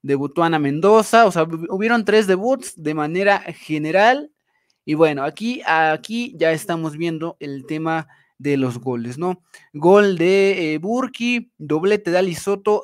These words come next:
y gol de Mari Carmen Reyes fue lo que le bastó al equipo mexicano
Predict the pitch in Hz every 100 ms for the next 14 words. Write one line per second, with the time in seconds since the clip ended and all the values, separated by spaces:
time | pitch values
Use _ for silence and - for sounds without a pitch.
0 | - 185 175 196 214 190 185 190 208 202
1 | - 190 202 185 170 180 214 233 262 254
2 | - _ _ - 180 233 277 262 214 180
3 | 165 170 - 208 208 - 139 170 175 -
4 | 220 - 196 190 - _ 160 190 185 175
5 | - 220 233 254 254